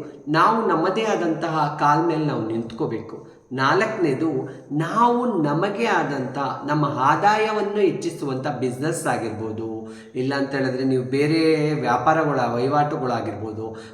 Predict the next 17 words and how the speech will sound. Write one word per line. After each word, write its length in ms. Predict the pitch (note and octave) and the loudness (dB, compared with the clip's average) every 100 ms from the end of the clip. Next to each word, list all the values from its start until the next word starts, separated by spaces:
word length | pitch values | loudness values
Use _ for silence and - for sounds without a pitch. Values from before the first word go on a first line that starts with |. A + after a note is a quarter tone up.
| - | -2
ಅದನ್ನು 460 | D3+ F3 G3+ G3+ | 0 0 0 0
ಬಿಟ್ಟು 260 | D#3 D3 D#3+ | 0 0 0
ನೀವು 460 | D3+ C3+ B2+ - - | 2 0 -2 -6 0
ಕೆಲವೊಂದು 520 | F#3+ G#3 G3+ F#3 F#3+ | 2 2 0 2 0
ಜಾಬ್ಗಳಲ್ಲಾಗಿರ್ಬೋದು, 1400 | C#3 C3 D3 F3 - F#3+ E3 C#3 - A2+ G#2 G#2 G#2 D3 - - - | 0 2 4 4 4 4 6 4 0 -4 -6 -6 -6 -6 -8 -14 -8
ನೀವು 280 | F3+ G#3+ G#3+ | -4 -2 -4
ಏನು 460 | F3 B2+ D3 G3 F#3 | -6 0 2 2 2
ಮಾಡಿರ್ತೀರ 600 | C#3+ A#2+ A#2+ - B2+ D#3 G#3+ - - - | -2 -2 -4 -6 -4 -2 -4 -8 -16 -12
ಅದರ 300 | - D3+ A3+ G#3+ | -12 -8 -6 -4
ಮೇಲೆ 640 | D3+ B2 C#3+ E3+ B2 A#2 | -2 -2 0 0 -2 -4
ಆಧಾರವಾಗಿ 800 | C3 C3 D#3+ F#3+ E3 B2 A#2 F3 - - - | -6 -4 -4 -4 -4 -6 -6 -8 -8 -18 -12
ನಿಮಗೆ 880 | A#2+ C#3+ F#3 G#3 D3+ C#3+ F3 - - | -6 -4 -2 -4 -2 -4 -4 -8 -8
ನಿಮ್ಮ 180 | C3 A#2+ A2+ | -4 -4 -4
ಲವ್ 240 | A2+ D#3 | -4 -6
ಸಕ್ಸಸ್‌ಗೆ 600 | - C3 - - - G3 G3+ - - | -8 -12 -12 -14 -14 -14 -14 -16 -12
ಇವೆಲ್ಲ 340 | A2+ G#2 G#2+ D3+ | -10 -8 -8 -8
ಸಾಧ್ಯವಾಗುತ್ತೆ. 640 | - D#3 - A#2+ A2 - | -10 -12 -14 -16 -20 -20